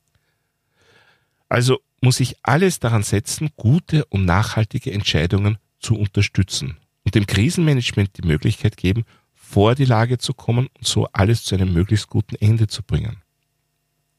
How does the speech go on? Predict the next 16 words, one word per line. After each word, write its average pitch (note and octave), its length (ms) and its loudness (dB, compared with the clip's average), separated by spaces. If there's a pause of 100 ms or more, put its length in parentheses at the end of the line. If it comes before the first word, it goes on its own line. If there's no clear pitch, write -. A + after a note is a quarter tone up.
(480)
Und A2 220 0 (300)
der A2 140 4
aus A2+ 120 0
meiner C#3 240 4
Sicht - 280 -2
wichtigste D#3+ 440 -2
Schritt D#3 280 0
in F#2+ 80 0
diese D#2+ 260 0
Richtung A2 420 -2
ist - 240 -2
nun A#2+ 100 2
mal A2 160 2
ein E2+ 280 -2
gutes - 480 0 (280)
Informationsmanagement. E2 1120 -4